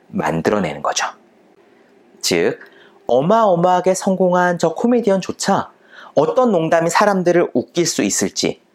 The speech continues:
진짜 시도하기 전에는 몰라요. 그저 계속 시도하고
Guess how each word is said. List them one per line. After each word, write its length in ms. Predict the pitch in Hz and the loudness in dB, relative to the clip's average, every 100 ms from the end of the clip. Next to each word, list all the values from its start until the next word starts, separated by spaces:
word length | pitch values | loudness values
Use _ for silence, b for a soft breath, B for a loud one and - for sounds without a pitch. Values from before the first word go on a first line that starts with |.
| _ - | _ -4
진짜 440 | 151 160 - 233 | -2 -2 0 0
시도하기 360 | 220 220 202 127 | 2 0 0 0
전에는 300 | 90 90 104 | 0 0 0
몰라요. 480 | 98 104 82 69 - _ B B | -2 -2 -4 -6 -14 _ B B
그저 340 | - 147 135 135 | -2 2 2 0
계속 320 | - 107 110 | -4 -2 -2
시도하고 640 | - 170 135 90 - - | 0 0 0 -2 -4 -6